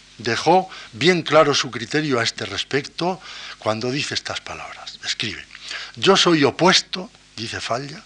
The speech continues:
"a la música que toma como base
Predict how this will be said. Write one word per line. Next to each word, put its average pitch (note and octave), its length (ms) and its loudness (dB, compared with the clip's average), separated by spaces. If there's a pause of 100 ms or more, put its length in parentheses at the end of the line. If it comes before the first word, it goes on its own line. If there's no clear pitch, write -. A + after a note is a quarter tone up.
(840)
"a B2 120 4
la A#2+ 120 8
música C#3+ 520 2
que A2+ 160 0
toma F3+ 340 4
como A#2+ 280 0
base D#3 480 4